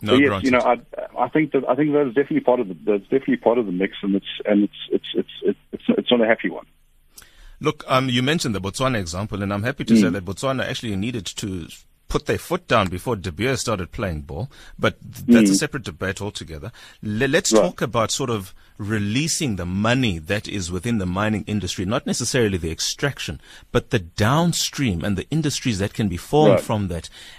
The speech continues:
Speaker 1: and the beneficiation in the true sense in terms of
Speaker 2: Right.
Speaker 1: extraction of the raw material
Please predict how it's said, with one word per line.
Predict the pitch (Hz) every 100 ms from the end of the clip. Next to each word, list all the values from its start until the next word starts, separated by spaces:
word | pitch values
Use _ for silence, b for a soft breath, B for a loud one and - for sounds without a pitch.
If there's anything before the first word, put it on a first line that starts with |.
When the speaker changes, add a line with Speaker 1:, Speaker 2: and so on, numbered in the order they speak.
| -
Speaker 1:
and | 117 110 92
the | 92
beneficiation | 107 110 104 123 - 117 147 135 113
in | 131
the | 95
true | - 147
sense | - - 80 -
in | 98
terms | 123 101
of | 92
Speaker 2:
Right. | -
Speaker 1:
extraction | - 107 147 - -
of | 151
the | 107
raw | 95 104
material | 92 - - 80 87